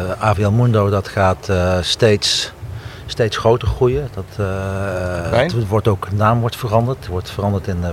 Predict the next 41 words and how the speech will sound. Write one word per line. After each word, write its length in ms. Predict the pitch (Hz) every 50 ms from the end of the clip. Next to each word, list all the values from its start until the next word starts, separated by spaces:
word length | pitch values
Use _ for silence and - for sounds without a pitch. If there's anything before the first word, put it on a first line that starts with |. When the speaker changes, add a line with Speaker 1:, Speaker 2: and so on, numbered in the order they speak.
| 76 76
Speaker 1:
Brutus 340 | - 98 104 - 107 - -
Art 220 | - 120 120 113 -
Space. 520 | - - 135 117 120 135 - - - - - - - - - - - - - - - -
Speaker 2:
Ah, 340 | - 165 175 170 175 175 175 -
oké. 220 | 123 - - 147
Ja, 140 | 160 165 135 - -
Speaker 1:
Eh, 0 |
Speaker 2:
ja. 200 | 120 - 98 110
Speaker 1:
en 140 | 113 135 110
er 140 | 107 110
wordt 200 | 113 120 127 -
ook 180 | 131 120 117 -
wat 160 | 120 117 110
meer 320 | 117 120 120 120 120 113 101 87 107
losgemaakt 760 | 120 117 120 131 139 - - - - - 113 113 117 113 -
van 160 | - - 117
Atelier 360 | 98 110 - - 113 104 104 92
van 100 | 104 101
Lieshout. 520 | 104 98 - - 78 65 71 - - -
Speaker 2:
Oké, 180 | - 143 - -
Speaker 1:
Hè, 140 | 110 131 131
dus, 140 | 101 82 78
Speaker 2:
ja. 100 | - 107
Speaker 1:
eh, 160 | 90 90 87 90 87 87 - - - - - -
A 100 | 101 107
V 40 |
L 100 | 107 110 104
Mundo 300 | 120 127 127 127 123 127
is 40 | 131 127 120 104
eigenlijk 220 | 110 107 110 -
de 80 | - 110
wereld 260 | 98 110 113 110 -
van 100 | - 113
Atelier 280 | 110 - 117 110 104 92
van 100 | 95 98
Lieshout, 400 | 117 131 - - 151 156 147 -
waar 160 | 107 98 113
Speaker 2:
Ja. 120 | 113 113 117
Speaker 1:
ik 60 | 139
natuurlijk 420 | 101 85 - 104 95 95 90 -
ook 220 | 104 98 - -